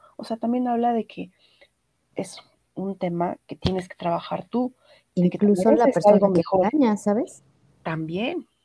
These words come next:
Speaker 2: O sea, incluso la persona que engaña, porque lo hace como por ego de decir, "Puedo",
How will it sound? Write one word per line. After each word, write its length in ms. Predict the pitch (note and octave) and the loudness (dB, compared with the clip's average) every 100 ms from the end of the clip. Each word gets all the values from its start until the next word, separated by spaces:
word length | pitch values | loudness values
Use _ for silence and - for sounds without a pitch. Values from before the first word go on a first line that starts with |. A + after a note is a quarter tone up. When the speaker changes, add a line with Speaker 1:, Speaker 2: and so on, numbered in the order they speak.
| _ _ _ _ | _ _ _ _
Speaker 2:
O 100 | - | -6
sea, 160 | F3 F#3 | 2 2
incluso 360 | F#3 G3+ G#3+ C#4+ | 2 2 2 2
la 80 | |
persona 320 | C#4+ F#3+ F#3+ F#3+ | 0 -2 -2 0
que 120 | F3+ | 0
engaña, 420 | E3+ F#3 A3+ F#3 | 2 2 2 0
porque 220 | E3+ E3+ | -2 0
lo 80 | F3+ | 0
hace 180 | F3+ G#3 | 2 0
como 220 | G3 E3+ D#3+ | 0 -2 0
por 200 | E3 E3 | 2 4
ego 260 | E3 F3 G3+ | 4 2 -2
de 240 | F#3 E3 | -2 -2
decir, 420 | D#3 D#3+ - E3+ _ _ _ _ _ _ _ _ _ _ _ _ _ _ _ - | -4 -6 -10 -18 _ _ _ _ _ _ _ _ _ _ _ _ _ _ _ 2
"Puedo", 380 | F#3 E3 D3+ | 2 2 -4